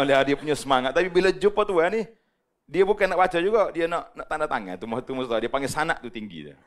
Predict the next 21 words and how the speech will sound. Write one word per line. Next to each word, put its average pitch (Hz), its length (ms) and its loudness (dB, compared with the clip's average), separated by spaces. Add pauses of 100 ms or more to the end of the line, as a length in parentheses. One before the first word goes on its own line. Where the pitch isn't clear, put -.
(100)
Ha, 110 340 -2
<laughs> 127 80 -2
sanad 151 320 -2
tu 113 80 -8
kena 120 220 -4
tinggi. 95 340 -8 (540)
Jadi 139 240 0
ada, 123 560 4 (320)
Ana 110 320 -2
gurau 107 320 4
lah 107 80 4
dengan 110 220 -2
jemaah, 113 240 -4
Ana 107 80 -4
kata, 104 180 -4
"Para 104 220 0
jemaah 107 180 -8
sekalian, 127 400 -4
kita 113 320 -4
ni 120 140 -4
kalau, 104 580 2